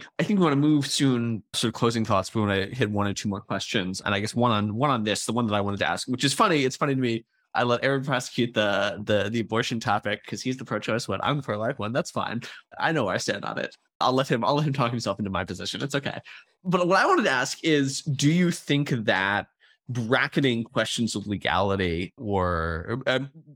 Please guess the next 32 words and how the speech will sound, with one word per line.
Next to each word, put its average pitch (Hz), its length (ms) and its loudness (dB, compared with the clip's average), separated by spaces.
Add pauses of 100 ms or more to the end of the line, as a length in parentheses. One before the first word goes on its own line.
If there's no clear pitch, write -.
(240)
bracketing 160 240 0
questions 135 320 -2
of 104 60 -6
how - 120 -2
power 98 280 -2
should 104 140 -4
be 92 80 -2
exerted, 92 500 -2 (260)
do 139 140 2
you 175 100 2
think 160 240 2
that 147 100 4
if 131 100 0
it's 117 200 -4
within 117 280 2
your 110 140 0
means, 98 400 -4
it's 95 140 -10
mandatory 98 540 0
for - 120 -10
people 90 240 -6
to 92 40 -10
ha-, - 100 -4
it 110 100 4
is 104 140 0
morally 135 500 4
obligatory 101 480 -2
for - 80 -20
people 87 220 -8
to 90 60 -12
have - 100 -10
children? - 360 -8